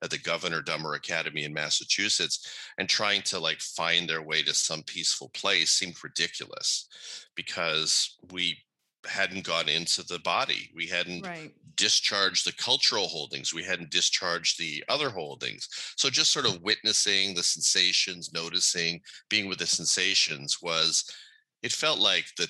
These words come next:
Speaker 1: tip of the tip of the iceberg. So then I had a really profound holotropic breathwork experience that was remarkable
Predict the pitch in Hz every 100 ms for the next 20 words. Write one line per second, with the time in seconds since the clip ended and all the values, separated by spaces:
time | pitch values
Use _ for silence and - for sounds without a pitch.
0 | - - 156 - 113 85 85 - 120 101
1 | 90 78 71 78 - - 53 50 _ -
2 | 113 113 143 131 120 107 92 113 117 117
3 | - 98 - 95 90 82 82 78 - 82
4 | 76 - 107 127 - 92 - - - 73
5 | 73 71 - 73 71 69 78 73 - -
6 | _ - 90 90 110 143 - - - -